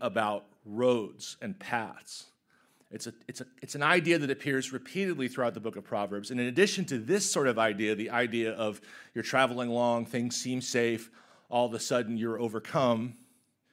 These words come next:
there's another kind of word picture that interweaves throughout that idea in the book of Proverbs, and that is the idea of a snare. And it is the same idea.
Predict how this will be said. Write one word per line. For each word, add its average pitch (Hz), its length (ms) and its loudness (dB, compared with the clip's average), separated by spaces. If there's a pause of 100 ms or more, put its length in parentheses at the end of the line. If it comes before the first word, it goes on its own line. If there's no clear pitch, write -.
(520)
there's 123 140 -10
another 175 360 6
kind 139 200 -2
of 117 200 -6
word 147 300 4
picture 131 360 -2
that 113 160 -4 (480)
interweaves 156 640 2
throughout 117 500 -2
that 185 240 2
idea 104 680 4
in 120 100 -6
the 110 80 -2
book 104 180 -4
of 101 120 -10
Proverbs, 104 500 -6
and 104 100 -8
that 113 140 -4
is 110 140 -8
the 110 120 -8
idea 95 320 -8
of 92 100 -10
a 98 60 -10
snare. 139 540 -8 (1300)
And 139 240 0 (100)
it 151 180 -2
is 151 200 0
the 135 100 -4
same 151 320 2
idea. 110 420 0